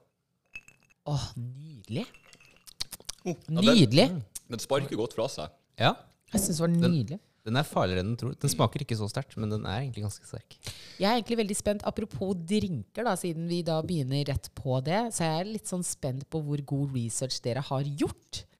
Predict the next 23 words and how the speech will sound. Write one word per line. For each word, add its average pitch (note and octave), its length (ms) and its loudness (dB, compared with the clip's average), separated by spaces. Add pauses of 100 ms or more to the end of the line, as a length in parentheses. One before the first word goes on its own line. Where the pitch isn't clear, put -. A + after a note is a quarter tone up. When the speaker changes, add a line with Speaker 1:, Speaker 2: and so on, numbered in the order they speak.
Speaker 1:
til - 300 2
dette D#4+ 240 8
her. A#2+ 300 6 (240)
Speaker 2:
Ok. F#2 200 -16 (640)
Speaker 1:
Jeg A3 60 0
kan A#3 140 6
ikke A3+ 140 0
drikke C4 200 -2
sprit, D4+ 280 2
da D4+ 100 10
havner C#4+ 320 8
jeg C#4+ 40 2
i D4+ 120 4
fengsel. D4 260 -4
Nei, F3+ 120 8
nei. B3 160 12
<laughs> - 1040 8 (1000)
Nei, C#4+ 200 12 (340)
men C4+ 240 4 (480)
hva A#3+ 160 6
er C4+ 60 -2
min C#4+ 180 -2
yndlingsdrink? A#3+ 720 -4